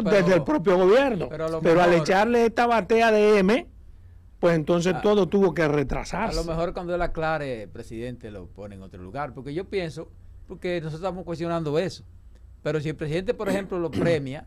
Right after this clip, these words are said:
Speaker 1: <clears throat> aún porque todavía no ha lim-, no se ha limpiado, y no
Speaker 2: No.
Speaker 1: estamos diciendo que esté sucio, pero él fue que dijo que se iba a limpiar. Entonces el presidente a lo mejor ha querido, ¿verdad?, esperar que se limpie realmente.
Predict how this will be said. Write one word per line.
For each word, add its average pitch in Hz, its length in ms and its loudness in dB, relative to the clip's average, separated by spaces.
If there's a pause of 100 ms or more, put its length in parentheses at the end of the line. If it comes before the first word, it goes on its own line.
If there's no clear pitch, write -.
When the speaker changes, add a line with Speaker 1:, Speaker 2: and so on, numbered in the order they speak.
(140)
Speaker 1:
<clears throat> - 140 -20
aún 151 360 -4
porque 147 260 -6
todavía 135 260 -6
no 143 80 -8
ha 139 40 -8
lim-, 151 160 -10
no 143 180 -12
se 139 80 -8
ha - 20 -6
limpiado, 143 460 -6 (560)
y 151 80 -8
no - 20 -4
Speaker 2:
No. 135 60 -4
Speaker 1:
estamos 202 220 -2
diciendo 214 280 -2
que 208 60 -4
esté 196 180 -4
sucio, 139 380 -6 (260)
pero 135 160 -4
él 165 60 -4
fue 190 160 -6
que 196 100 -4
dijo 185 200 0
que - 100 -4
se - 80 -2
iba 131 80 -2
a 123 40 -4
limpiar. 123 380 -6 (400)
Entonces 226 160 -4
el 214 60 -4
presidente 175 400 -2
a 180 40 2
lo 185 60 0
mejor 175 240 0
ha 175 80 0
querido, 185 400 0
¿verdad?, 165 280 -2 (260)
esperar 147 420 -6
que 131 100 -8
se 135 140 -6
limpie 151 320 -10
realmente. 117 360 -14